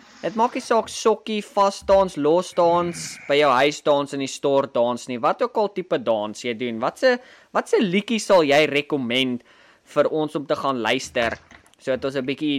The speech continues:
idee kan kry, wat is lekker dansmusiek? Wat sal jy rekomend?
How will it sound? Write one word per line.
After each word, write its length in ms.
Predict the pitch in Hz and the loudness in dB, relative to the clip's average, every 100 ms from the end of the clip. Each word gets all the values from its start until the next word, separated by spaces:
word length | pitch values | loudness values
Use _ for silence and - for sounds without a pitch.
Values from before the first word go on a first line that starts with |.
| 117 | -4
idee 220 | 127 135 | -2 -2
kan 200 | - 139 | -2 -4
kry, 480 | - 139 127 123 110 _ _ _ | -4 0 2 0 -6 _ _ _
wat 360 | 120 113 131 - | -14 -2 -2 -2
is 220 | - 151 - | -4 -4 -4
lekker 600 | 117 117 - 123 120 120 | -2 -2 0 -2 -2 -6
dansmusiek? 760 | 113 113 107 107 - 104 - - - 82 85 - _ _ _ | -12 -8 -8 -8 -12 -16 -12 0 2 0 -8 -18 _ _ _
Wat 200 | 139 139 | -2 0
sal 140 | 185 | 0
jy 140 | 143 117 | 0 0
rekomend? 500 | 104 - 69 50 50 | -4 -12 -18 -18 -20